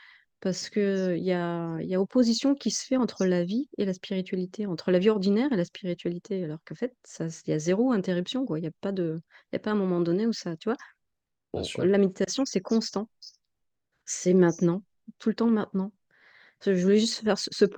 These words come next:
Speaker 1: mettre ce point-là pour pas décourager, parce qu'il y a pas qu'une forme de méditation. C'est pas parce qu'on fait zazen ou vipassana ou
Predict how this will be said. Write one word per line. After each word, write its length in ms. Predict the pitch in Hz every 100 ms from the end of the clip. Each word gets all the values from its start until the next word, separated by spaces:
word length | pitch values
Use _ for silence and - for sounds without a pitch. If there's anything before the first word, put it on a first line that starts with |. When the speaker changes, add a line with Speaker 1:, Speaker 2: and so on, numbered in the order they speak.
| -
Speaker 1:
mettre 180 | 202 208
ce 100 | 214
point-là 360 | - 202 214 233
pour 120 | -
pas 320 | - 196 202 185 - _ _ -
décourager, 540 | 196 214 208 196 202 254
parce 180 | 214
qu'il 120 | - 180
y 20 |
a 20 |
pas 120 | 240
qu'une 220 | 233 233
forme 220 | 220 220 196
de 80 |
méditation. 600 | 185 175 180 190 190 233
C'est 120 | 220 190
pas 60 |
parce 180 | 196 190
qu'on 140 | -
fait 180 | 180 185
zazen 520 | 170 185 175 185 202
ou 40 | 180
vipassana 840 | 170 - 175 - 175 175 185
ou 80 | 190